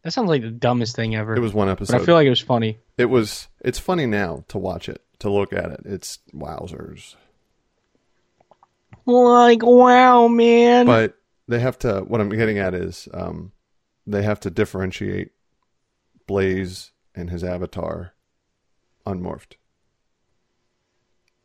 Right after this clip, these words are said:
Speaker 1: Yeah. I actually like that Blaze has a morpher.
Speaker 2: Yeah.
Speaker 1: 'Cause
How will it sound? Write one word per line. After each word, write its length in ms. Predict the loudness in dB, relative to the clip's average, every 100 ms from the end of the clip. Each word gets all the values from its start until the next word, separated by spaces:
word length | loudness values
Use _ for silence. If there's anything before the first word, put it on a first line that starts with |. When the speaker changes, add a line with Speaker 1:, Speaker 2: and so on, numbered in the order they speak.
| _ _ _
Speaker 1:
Yeah. 300 | 0 2 2 -2 _ _ _
I 180 | -2 -2
actually 260 | 0 -4 -2
like 300 | -2 -2 0
that 200 | -4 -2
Blaze 340 | 0 0 -2
has 160 | -4 -2
a 120 | -2
morpher. 880 | -4 -6 0 4 4 2 -2 -4 -6 -8
Speaker 2:
Yeah. 140 | -8 -10 _ _ _ _ _ _ _ 0
Speaker 1:
'Cause 240 | 0